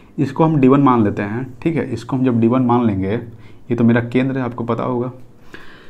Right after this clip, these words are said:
तो ये टोटल जो है वो कितना है? आठ है। कितना है? आठ। तो चार चार में डिवाइड होगा, ये चार हो जाएगा, ये चार हो जाएगा।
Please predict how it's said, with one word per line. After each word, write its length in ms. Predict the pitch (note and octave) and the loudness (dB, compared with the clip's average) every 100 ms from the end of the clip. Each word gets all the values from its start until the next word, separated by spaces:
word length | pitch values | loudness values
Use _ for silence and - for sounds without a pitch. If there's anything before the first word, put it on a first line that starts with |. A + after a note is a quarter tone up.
| - - | -18 -6
तो 60 | F3 | 0
ये 160 | F3 G3 | 2 4
टोटल 340 | E3 E3+ G3 | 4 6 6
जो 120 | F#3 | 6
है 260 | D3 A#2 A#2+ C3+ - - | 2 0 -2 -4 -6 0
वो 120 | D3 | 0
कितना 280 | D#3+ F3 F#3 | 2 2 4
है? 200 | D3+ - - | 2 -2 0
आठ 260 | C3+ C#3+ | 0 0
है। 140 | - F2 | -2 -4
कितना 320 | - A#2+ D#3+ | -2 2 2
है? 100 | E3+ | 4
आठ। 360 | B2+ G#2+ G2 - | 2 0 -2 -4
तो 80 | |
चार 400 | B2 - B2+ D#3 | -4 2 2 2
चार 240 | D#3 D#3 D#3+ | 2 2 2
में 120 | D#3+ | 4
डिवाइड 280 | C#3 C#3+ D#3+ | 2 2 2
होगा, 160 | E3+ A2+ | 2 2
ये 160 | A2+ | 2
चार 260 | A#2 A#2+ B2 | 2 2 2
हो 80 | C3+ | 2
जाएगा, 200 | C#3 C3 | 2 0
ये 160 | B2 | 0
चार 240 | A#2+ B2+ C3+ | 0 0 0
हो 80 | |
जाएगा। 280 | C3 C3+ C#3 | 0 -2 -6